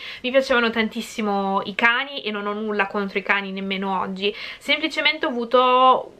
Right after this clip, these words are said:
un'esperienza, diciamo, molto difficile co-, con il cane che avevo. Sono rimasta molto ferita e un po' traumatizzata da quell'esperienza,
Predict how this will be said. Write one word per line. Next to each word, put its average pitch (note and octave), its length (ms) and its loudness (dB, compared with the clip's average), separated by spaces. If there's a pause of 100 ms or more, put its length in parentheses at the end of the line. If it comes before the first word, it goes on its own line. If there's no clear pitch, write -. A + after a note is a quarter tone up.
un'esperienza, A#3 760 2
diciamo, A3 340 -2
molto G3+ 260 -4
difficile G#3+ 640 0
co-, F#3 540 -2
con G#3 160 -6
il G3+ 120 -4
cane F#3 720 -2
che G3 140 -2
avevo. F#3+ 560 2
Sono C4 260 4
rimasta A#3 420 2
molto A3+ 280 2
ferita G#3+ 760 2
e G3+ 140 0
un G3+ 120 -4
po' G3+ 140 -2
traumatizzata G3 840 -2
da G3 140 -6
quell'esperienza, G3 1040 0